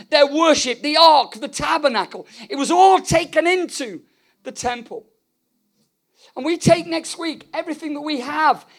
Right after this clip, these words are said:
into just a physical building. Our journey so far, our seventy years of history, who we are. And there's a deep picture here. We bring what we have and we build a new altar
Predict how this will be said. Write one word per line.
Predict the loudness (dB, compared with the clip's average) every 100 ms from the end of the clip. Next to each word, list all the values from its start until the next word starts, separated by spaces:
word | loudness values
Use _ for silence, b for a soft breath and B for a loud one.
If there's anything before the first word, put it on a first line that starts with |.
| b
into | -10 -10 -12
just | -12 -4
a | -4
physical | -4 -10 -8 -6
building. | -6 -4 -6 -8 -16 -20 _ _ _ _ _ _ _ -12
Our | -8
journey | -8 -4 -4 -2 -4
so | -4 -4 -4
far, | -4 -4 -2
our | -2 -4
seventy | -2 -2 0 -2 -4
years | -2 -2 -2 -6
of | -6
history, | -10 -10 -12 -8 -10 -12 _ _ _ _ _ _ _ _
who | -4 -2
we | -2 0
are. | 0 -2 -6 -12 _ _ _ _ _ _ _ _ b b
And | -6
there's | -4
a | -6
deep | -8 -8 -10 -12
picture | -12 -10 -6
here. | -4 -2 -4 -4 -8 _ _ _ _ _ _ _ _ _ _ -16
We | -14
bring | -8 -4 -2 -4
what | -6
we | -8
have | -8 -8 -6 -8 -12 _ _ _ _ _
and | -8
we | -6
build | 2 4 6 2
a | -6
new | -8 -8
altar | -10 -12 -10 -12